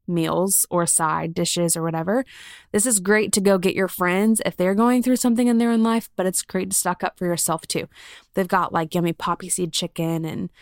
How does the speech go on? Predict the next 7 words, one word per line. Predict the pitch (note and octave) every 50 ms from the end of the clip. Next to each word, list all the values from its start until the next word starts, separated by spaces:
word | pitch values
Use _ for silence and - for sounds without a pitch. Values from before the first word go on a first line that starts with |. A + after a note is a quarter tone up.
| - - - _ _ _ _ -
pasta | - E3+ D#3 - - - F3+
dishes | E3+ F3 D#3+ D#3 - - D#3+ D#3 D#3+ - - E3+ -
and | - - - - - - - _
just | - G3+ F#3+ - - - - -
great | - F#3+ E3 D3 -
stuff. | - - B2 A#2+ -
So | - - E3+ E3 -